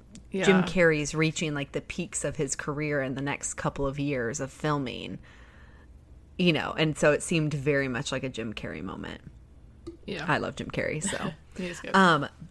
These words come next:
Speaker 1: but fun fact, most of the furniture that Chandler buys in this episode is what remains in Joey's apartment until the end of the series.
Speaker 2: Oh, really?
Speaker 1: So, like,
Speaker 2: Nice.
Speaker 1: we, we,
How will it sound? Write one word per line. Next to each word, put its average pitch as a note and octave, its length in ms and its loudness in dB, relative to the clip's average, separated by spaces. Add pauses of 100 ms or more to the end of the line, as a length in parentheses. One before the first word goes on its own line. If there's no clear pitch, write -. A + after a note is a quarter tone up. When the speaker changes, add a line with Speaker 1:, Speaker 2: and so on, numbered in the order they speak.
(120)
Speaker 1:
but E3+ 240 6
fun C4+ 160 2
fact, C3 340 2
most F3 280 6
of B3+ 60 0
the A#3 60 4
furniture E3 420 4
that D3 140 2
Chandler D#3+ 300 2
buys D3 240 6
in C#3+ 320 2
this G3+ 320 6
episode A2 680 2 (120)
is D3+ 180 6
what D3 220 6
remains C#3+ 580 4
in C#3+ 140 2
Joey's C#3 320 0
apartment C#3 380 8
until - 200 -2
the - 120 -4
end B2 140 -6
of - 60 -10
the - 80 -8
series. - 600 -8 (400)
Speaker 2:
Oh, A#3+ 100 -4
really? G3 280 -6
Speaker 1:
So, E3+ 180 8
like, C#3 420 4
Speaker 2:
Nice. B3 180 -2
Speaker 1:
we, D3 440 2
we, D3+ 180 0